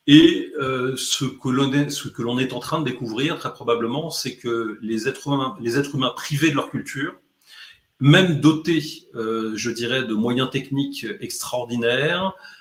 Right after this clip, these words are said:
euh, même dotés d'un confort matériel absolument phénoménal,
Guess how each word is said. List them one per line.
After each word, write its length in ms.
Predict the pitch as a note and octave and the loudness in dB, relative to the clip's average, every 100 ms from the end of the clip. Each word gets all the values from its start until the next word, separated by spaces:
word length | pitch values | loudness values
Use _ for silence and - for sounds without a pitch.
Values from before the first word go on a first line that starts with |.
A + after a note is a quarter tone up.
| _ - | _ -2
euh, 160 | A2+ | 2
même 320 | A#2 D3+ D#3+ | 8 8 8
dotés 320 | C3 C3 D#3 D3+ | 4 2 4 4
d'un 140 | A#2+ | 4
confort 500 | D3 C3+ - E3+ D#3 | 0 -2 0 -2 0
matériel 500 | B2+ B2+ A#2+ C3 C3 | 0 0 0 0 0
absolument 440 | A#2 - A2+ A#2+ B2+ | -4 -4 -4 -4 -6
phénoménal, 800 | A#2+ A2+ G#2+ G#2+ B2 D#3+ F3+ | -6 -6 -2 0 2 0 -4